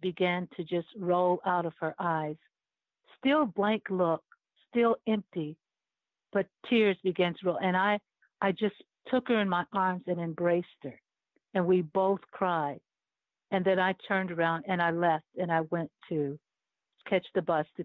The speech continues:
take me over to the stadium. And of course, you know, history was made. I was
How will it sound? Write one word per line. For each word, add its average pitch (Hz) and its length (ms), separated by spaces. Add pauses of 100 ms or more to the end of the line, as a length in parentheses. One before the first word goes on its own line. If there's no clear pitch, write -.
take 160 200
me 165 100
over 160 160
to 175 140
the 170 180
stadium. 165 480 (400)
And 160 300
of - 200
course, 165 220 (300)
you 165 140
know, 151 180
history 190 440
was 175 240
made. 170 380
I 170 140
was 160 160